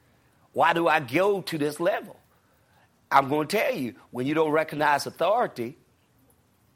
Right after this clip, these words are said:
and you don't usurp your authority, it gets stolen. I know what I'm talking about. Because authority is the key to it all.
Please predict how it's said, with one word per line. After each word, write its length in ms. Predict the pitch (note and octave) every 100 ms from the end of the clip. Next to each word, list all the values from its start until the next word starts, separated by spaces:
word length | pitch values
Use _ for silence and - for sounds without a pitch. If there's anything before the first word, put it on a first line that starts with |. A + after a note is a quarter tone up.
| _ _ _ _
and 160 | C3 C#3
you 60 | E3
don't 260 | E3 D3 -
usurp 640 | A#2 C#3 - - F3 D#3 B2+
your 320 | A#2 D#3 A#3+
authority, 540 | G#3 B2 A2 A#2 C3+ -
it 120 | D#3
gets 200 | D#3+ -
stolen. 380 | - F#3+ A2+ D#2+ _ _ _ _ _ _ _ _ - B3 B3 _ _ _ _ _ _ _ _ _ _ _ _ _ _ _ _ _ _ _ _ _ _ _ _ _ _ _ _ _ _ _ _ _ -
I 100 | A#2+
know 120 | C3
what 120 | E3+ C3+
I'm 80 |
talking 280 | B2 - G#3+
about. 200 | F#2+ - _ _ _ _ _ - _ _ _ _ _ _ _ _ _ -
Because 540 | D3+ F#3 D3+ C#3 C3 -
authority 500 | C#3 F#3 G3+ G#3 D#3+
is 120 | C#3+
the 100 | C#3
key 180 | B2 E3+
to 220 | C3+ E3
it 60 | E3
all. 320 | F#3+ B2+ -